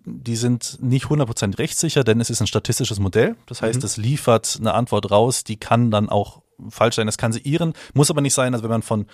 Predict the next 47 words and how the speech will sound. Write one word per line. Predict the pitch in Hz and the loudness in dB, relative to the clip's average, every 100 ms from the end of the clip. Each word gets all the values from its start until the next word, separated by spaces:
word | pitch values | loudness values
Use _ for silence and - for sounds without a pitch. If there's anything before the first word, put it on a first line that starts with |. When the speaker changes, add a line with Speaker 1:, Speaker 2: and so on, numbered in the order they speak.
| - - - | -18 -20 -4
Speaker 1:
von | 110 | 0
einer | 107 | 2
falschen | - 110 - | 2 0 0
Antwort | 107 131 | -4 -4
spricht, | - 117 - | -2 -4 -2
heißt | 104 | 0
nicht, | 113 110 | 0 -2
dass | 101 | -4
die | 101 | -4
Antwort | 104 98 | -4 -4
als | 90 | -2
solche | 101 113 104 | -2 -2 -2
falsch | 120 117 | -2 -2
ist, | 120 | -2
sondern | 110 104 | -2 0
es | |
ist | - | 2
vielleicht | 104 - - | 0 0 -8
ein | - 107 104 | -4 2 4
Satz | 110 113 | 4 4
am | 104 | 2
Ende | 87 110 104 | 0 2 2
von, | - 104 101 95 98 | 2 2 2 0 -2
du | 113 107 | 0 2
hast | - - - | 0 -4 -2
zehn | 123 110 | 2 2
Sätze | 127 - | 2 -2
bekommen, | - 120 113 | -2 0 2
ein | 104 104 | 2 0
Satz | 110 - | 0 0
am | |
Ende | 107 101 | -4 -4
ist | - | -2
ungenau. | 101 104 87 78 82 - - - - - | 0 0 2 -2 -4 -10 -20 -20 -20 -2
Ist | |
natürlich, | 110 - 120 110 - | 2 4 4 4 0
äh, | 101 | -2
für | 101 | -2
die | - | 0
Steuerberatung | 101 107 107 101 101 95 | 2 4 4 2 0 0
klar, | 107 110 | 4 4
muss | 95 - | 4 -2
alles | 113 143 | 0 0
stimmen, | - 135 | 0 0
ist | 110 | 0
vollkommen | - 104 98 | -2 -2 0
richtig. | 107 - 135 | -2 -2 -4